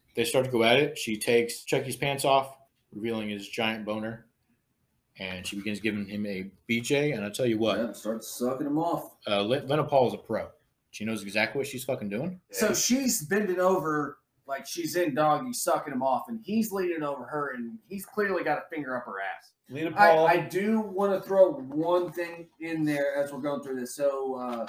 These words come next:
Speaker 2: so, like, she's blowing Chucky, and then, so he's like, "All right, that's enough. You've blown me enough." Now he's ready to fucking eat her out.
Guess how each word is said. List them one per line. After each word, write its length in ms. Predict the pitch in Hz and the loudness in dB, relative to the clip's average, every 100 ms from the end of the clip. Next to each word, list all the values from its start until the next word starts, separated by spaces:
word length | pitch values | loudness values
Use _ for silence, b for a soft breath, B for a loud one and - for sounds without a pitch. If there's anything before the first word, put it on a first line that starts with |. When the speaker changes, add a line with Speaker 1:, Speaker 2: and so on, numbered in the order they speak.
| - | -10
Speaker 2:
so, 200 | - 175 | -2 0
like, 200 | 139 - - | 0 -4 -12
she's 360 | - - 202 175 | -8 -6 -4 4
blowing 400 | 190 185 170 127 | 10 10 8 0
Chucky, 580 | - 143 117 110 104 - _ b _ _ | 2 2 0 -6 -10 -12 _ b _ _
and 200 | 135 143 | -4 0
then, 420 | 151 151 147 143 131 | 0 2 0 -4 -6
so 340 | 156 143 143 | 0 2 2
he's 280 | 156 165 151 | 0 -2 -2
like, 160 | 131 151 | 0 6
"All 160 | 170 | 8
right, 220 | 156 131 - 143 | 8 6 -2 -2
that's 220 | 139 147 | -2 0
enough. 380 | 147 139 135 - | 0 2 0 -4
You've 160 | 127 123 | -8 -2
blown 220 | 143 135 | 0 0
me 100 | 131 | -2
enough." 400 | 127 151 151 143 - - | -4 -2 -2 -2 -10 -10
Now 220 | 131 127 123 | -8 -6 0
he's 180 | 151 | 0
ready 260 | 147 147 135 | 0 -4 -4
to 60 | 123 | -4
fucking 340 | 135 - 120 | -4 -4 -10
eat 160 | 135 127 | -12 -10
her 240 | 131 123 | -8 -6
out. 260 | 110 107 | -6 -6